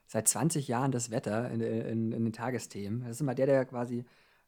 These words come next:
äh, wenn er angesprochen wird, erstmal die, äh, Frank-Elstner-Geste der mit den Händen macht, nämlich so nach außen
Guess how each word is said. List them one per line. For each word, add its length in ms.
äh, 220
wenn 180
er 120
angesprochen 540
wird, 120
erstmal 320
die, 160
äh, 600
Frank-Elstner-Geste 920
der 280
mit 180
den 100
Händen 260
macht, 220
nämlich 160
so 80
nach 160
außen 440